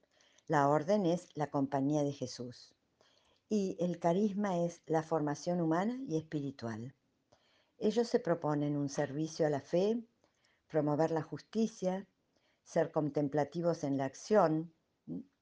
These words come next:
Y enviar, eh, ser enviados a todas las fronteras donde se pueda cumplir un servicio. Por supuesto que hoy recordamos especialmente a nuestro querido Papa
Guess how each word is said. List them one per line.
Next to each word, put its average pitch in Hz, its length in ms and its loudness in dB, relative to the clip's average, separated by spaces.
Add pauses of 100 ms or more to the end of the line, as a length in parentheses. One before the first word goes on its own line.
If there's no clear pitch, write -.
(460)
Y 226 380 0
enviar, 220 480 4 (260)
eh, 160 120 -8
ser 214 220 4
enviados 196 680 2 (120)
a 180 120 2
todas 254 360 4
las 202 140 2
fronteras 170 720 -4
donde 156 220 -4
se 147 140 -6
pueda 160 360 -2
cumplir 143 440 -4
un 143 60 -4
servicio. 104 680 -10 (1120)
Por 160 160 0
supuesto 165 440 2
que 170 120 2
hoy 160 80 6
recordamos 160 680 0
especialmente 170 1000 0
a 151 80 -6
nuestro 156 320 -4
querido 160 380 0
Papa 185 420 0